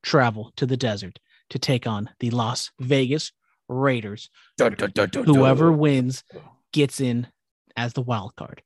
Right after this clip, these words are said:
Speaker 2: Wild
Speaker 1: The Colts
Speaker 2: card.
Speaker 1: lose.
Speaker 2: Card.
Speaker 1: Both of them could tie, and they both get in there. But that ain't gonna happen because both these teams hate each other.
Speaker 2: Hate, hate, hate,
Speaker 1: Hate, hate, hate. We will have a correspondent live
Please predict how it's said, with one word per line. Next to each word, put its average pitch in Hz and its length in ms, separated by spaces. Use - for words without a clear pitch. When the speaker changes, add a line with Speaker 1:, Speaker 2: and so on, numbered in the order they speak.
Speaker 2:
Wild 180 220
Speaker 1:
The 127 80
Colts 160 240
Speaker 2:
card. 151 140
Speaker 1:
lose. 113 360
Speaker 2:
Card. - 240
Speaker 1:
Both 151 220
of 151 80
them 147 160
could 151 220
tie, 117 340
and 143 100
they 156 60
both 127 300
get 104 120
in 95 160
there. 95 220
But 160 80
that 170 160
ain't 156 80
gonna 160 180
happen 131 240
because 147 300
both 185 280
these 214 220
teams 175 320
hate 156 240
each 120 220
other. 110 240
Speaker 2:
Hate, - 240
hate, 113 200
hate, 113 280
Speaker 1:
Hate, 117 260
hate, - 240
hate. - 220
We 190 120
will 180 120
have 139 380
a 175 100
correspondent 147 880
live 135 440